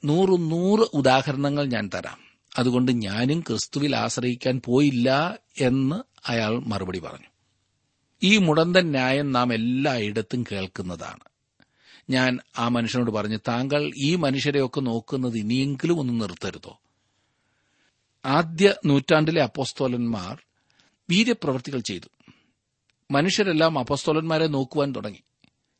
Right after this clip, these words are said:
ചില സ്ഥലങ്ങളിൽ അവരെ ദേവന്മാരെന്നുപോലും കരുതി ആരാധിച്ചു. അതിനാൽ അവർ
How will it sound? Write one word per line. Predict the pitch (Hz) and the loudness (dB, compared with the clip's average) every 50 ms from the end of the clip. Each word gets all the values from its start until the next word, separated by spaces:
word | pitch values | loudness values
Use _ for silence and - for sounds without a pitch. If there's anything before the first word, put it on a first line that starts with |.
| _ - | _ -2
ചില | - 139 151 165 175 | 0 2 4 2 2
സ്ഥലങ്ങളിൽ | 160 - - - 131 135 147 151 156 156 156 143 | 0 -2 -2 0 0 2 2 0 0 0 0 0
അവരെ | 123 120 135 151 156 135 120 147 208 - _ _ _ - | 0 0 0 0 2 0 0 -2 -4 -8 _ _ _ -10
ദേവന്മാരെന്നുപോലും | 127 117 113 113 120 123 135 135 139 139 143 139 143 143 143 147 151 147 151 156 160 170 196 247 302 - _ - 139 | -2 4 6 6 6 6 4 2 4 4 4 4 2 2 0 0 0 0 0 0 0 0 0 -2 -4 -8 _ -4 -2
കരുതി | 117 117 120 117 135 127 | 0 0 0 0 0 0
ആരാധിച്ചു. | 107 98 101 110 107 107 95 104 95 - - - _ _ _ _ _ _ _ _ _ _ _ _ _ _ _ - - | 0 0 0 0 -2 -2 -4 -6 -8 -10 -12 -16 _ _ _ _ _ _ _ _ _ _ _ _ _ _ _ 0 0
അതിനാൽ | 170 208 220 202 185 180 | 0 2 2 2 2 2
അവർ | 165 180 196 | 2 2 0